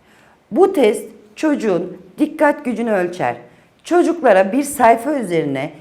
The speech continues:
gelişigüzel dizilmiş harfler verilir. Bu harfler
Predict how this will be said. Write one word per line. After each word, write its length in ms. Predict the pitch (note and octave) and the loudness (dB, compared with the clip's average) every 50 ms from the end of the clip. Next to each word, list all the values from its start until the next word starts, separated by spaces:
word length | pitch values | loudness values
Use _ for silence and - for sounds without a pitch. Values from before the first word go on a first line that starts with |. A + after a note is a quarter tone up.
| - _ _ - | -20 _ _ -4
gelişigüzel 800 | D4 D4+ C#4+ D4 - C#4 C4+ G#3 A3 F3+ E3+ D3+ D3 D3+ D#3 | -2 0 0 -2 -2 -4 -6 -6 -6 -2 0 -2 -2 -2 -4
dizilmiş 480 | F#3 A3+ G#3 G3 F3+ F3 G3 A3 - - - - _ _ | -8 -8 -6 -6 -6 -6 -6 -10 -12 -16 -20 -20 _ _
harfler 560 | - G#3 G3+ G3 G3 - G3 F#3 F3+ E3+ D#3 | -4 -2 -2 -2 -2 -2 0 0 2 2 0
verilir. 360 | D#3+ D3 C#3 B2+ B2 A2+ - - - _ _ _ _ _ _ _ _ _ _ - | -2 -4 -4 -6 -8 -10 -12 -16 -20 _ _ _ _ _ _ _ _ _ _ 0
Bu 100 | C4+ C#4 | 2 4
harfler 520 | C#4+ D4 C#4+ C4+ - - - D3 C#3+ E3+ | 4 4 2 2 0 -2 0 0 0 0